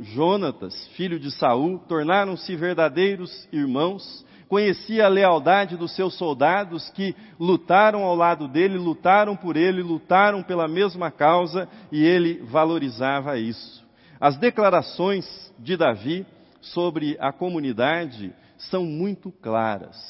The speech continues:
Diz ele que quando existe união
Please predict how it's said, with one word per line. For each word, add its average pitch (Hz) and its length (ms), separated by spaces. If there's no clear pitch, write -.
Diz 139 320
ele 175 340
que 170 380
quando 208 420
existe 147 640
união 147 580